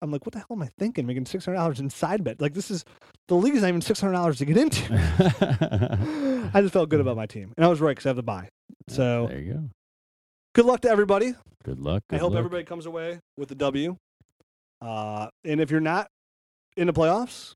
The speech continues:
Speaker 1: well, we're here. Trust me, we're here for you too. We have tons of stuff to help you get back to the playoffs next year.
Speaker 2: That's right, man.
Speaker 1: We're loaded with info. Um, if you have any questions for the playoffs or off-season talk,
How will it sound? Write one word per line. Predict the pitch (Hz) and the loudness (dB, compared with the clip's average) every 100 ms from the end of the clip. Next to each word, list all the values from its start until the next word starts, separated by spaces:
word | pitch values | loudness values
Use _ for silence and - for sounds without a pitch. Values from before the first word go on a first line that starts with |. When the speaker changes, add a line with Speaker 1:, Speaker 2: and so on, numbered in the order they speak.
| - | -4
Speaker 1:
well, | 139 165 | 0 2
we're | 156 170 | 4 2
here. | 180 170 151 | 0 -2 -2
Trust | 170 147 | -2 -2
me, | 123 | -6
we're | 113 151 | 0 0
here | 147 160 | 2 0
for | 151 | 0
you | 143 151 | 0 0
too. | - 147 151 160 - | 2 2 2 0 0
We | 135 | 0
have | 123 _ | 0 _
tons | - 170 170 160 156 | 0 2 4 2 2
of | 143 | -2
stuff | - 143 127 | 0 0 2
to | |
help | 139 135 | 2 2
you | 131 131 | 0 0
get | - 156 | 2 2
back | 151 156 - | 2 0 0
to | |
the | 135 | -8
playoffs | - 127 117 113 - - _ | -2 0 0 -2 -4 -18 _
next | 131 101 - | -6 -6 -10
year. | 101 87 _ - | -14 -16 _ -12
Speaker 2:
That's | - - | -12 -8
right, | 67 55 | -8 -8
man. | - - - | -12 -10 -2
Speaker 1:
We're | 143 | 0
loaded | 123 131 131 | 4 2 2
with | 104 | -2
info. | 95 95 101 101 - _ _ _ _ - | -8 -10 -14 -18 -20 _ _ _ _ -6
Um, | 120 123 127 - | -2 0 -2 -4
if | 170 131 | -6 2
you | 180 | 4
have | 185 | 4
any | 175 | 2
questions | 160 175 - 160 | 2 0 2 -4
for | 131 170 196 | 2 2 2
the | |
playoffs | 180 160 156 190 - - | 2 2 2 -4 -10 0
or | 156 147 160 | 2 2 2
off-season | 147 127 139 127 | -2 -2 -4 -4
talk, | 131 143 | -2 -2